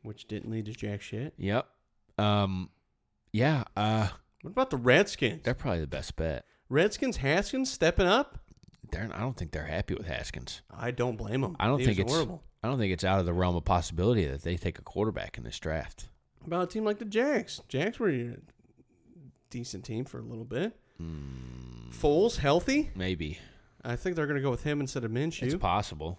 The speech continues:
Speaker 2: What about Danny, Danny Dimes and the second best judge in New York?
Speaker 1: No.
Speaker 2: Joe Judge? Not happening for the, the, the New York Giants?
Speaker 1: She'd be the third best if Judge Judy was there.
Speaker 2: And that's true, but is she?
Speaker 1: I don't
Speaker 2: She's
Speaker 1: know.
Speaker 2: not. I don't
Speaker 1: She
Speaker 2: think
Speaker 1: might
Speaker 2: so.
Speaker 1: live there.
Speaker 2: Second best judge in New
Speaker 1: She
Speaker 2: York.
Speaker 1: makes sixty mil a year, you know that?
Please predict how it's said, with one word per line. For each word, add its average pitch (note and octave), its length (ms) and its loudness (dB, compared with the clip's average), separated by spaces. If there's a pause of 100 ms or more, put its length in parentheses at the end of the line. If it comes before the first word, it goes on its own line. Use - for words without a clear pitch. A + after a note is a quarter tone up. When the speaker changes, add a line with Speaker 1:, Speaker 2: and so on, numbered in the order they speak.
Speaker 2:
What C#3+ 120 -8
about D3+ 220 -2
Danny, G2+ 300 0 (120)
Danny G2 260 -2
Dimes E2+ 640 -4
and F#2 120 -2
the E2 60 -4
second F#2+ 360 -2
best F2+ 240 -2
judge F2+ 260 0
in F#2+ 60 -2
New F2 80 0
York? D#2+ 520 -2 (420)
Speaker 1:
No. C3 160 -16 (380)
Speaker 2:
Joe F2+ 200 2
Judge? F2 500 -2 (200)
Not F#2 160 0
happening F2+ 360 0
for G2+ 120 -4
the, E2 180 0 (400)
the, E2 380 0 (540)
the F#2 60 -8
New F2 120 -2
York F2+ 240 -2
Giants? F#2+ 420 -2
Speaker 1:
She'd B2+ 120 -6
be A2+ 120 0
the G#2 80 -4
third D3+ 340 -2
best G#2+ 260 -2
if G#2+ 120 -10
Judge G#2 300 -4
Judy B2 260 -4
was E3 160 -10
there. - 220 -14 (180)
Speaker 2:
And E2 100 -6
that's E2 160 -4
true, D2+ 320 -2
but C#2+ 120 -6 (260)
is F#2 140 0
she? C3+ 240 0 (160)
Speaker 1:
I - 40 -20
don't - 80 -14
Speaker 2:
She's F3+ 180 -6
Speaker 1:
know. A#2 80 -8
Speaker 2:
not. - 220 -10
I - 60 -8
don't D#2 100 -4
Speaker 1:
She - 100 -6
Speaker 2:
think - 120 -4
Speaker 1:
might D3+ 100 -2
Speaker 2:
so. - 80 -4
Speaker 1:
live A#2+ 160 -10
there. - 140 -14
Speaker 2:
Second G2+ 300 -2
best F2 180 -2
judge D#2 240 -4
in C2+ 60 -10
New C2+ 60 -6
Speaker 1:
She C#2 60 -4
Speaker 2:
York. E4+ 100 0
Speaker 1:
makes - 120 -4
sixty A3 320 -6
mil A3+ 220 -2
a A3+ 40 -2
year, A3+ 140 -2
you A#2+ 100 -2
know E3 220 -4
that? G#3 100 -8